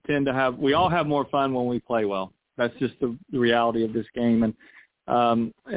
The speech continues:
and, and unfortunately, um, you know,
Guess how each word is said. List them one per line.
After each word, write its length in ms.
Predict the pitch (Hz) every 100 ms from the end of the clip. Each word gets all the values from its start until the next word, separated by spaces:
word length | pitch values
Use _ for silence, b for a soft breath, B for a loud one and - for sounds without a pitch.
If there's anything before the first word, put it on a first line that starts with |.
| 175 -
and, 200 | 131 131
and 220 | 139 135
unfortunately, 880 | 135 - 151 151 - 165 135 123 120
um, 380 | 127 120 117 113
you 160 | 190 131
know, 500 | 123 120 120 -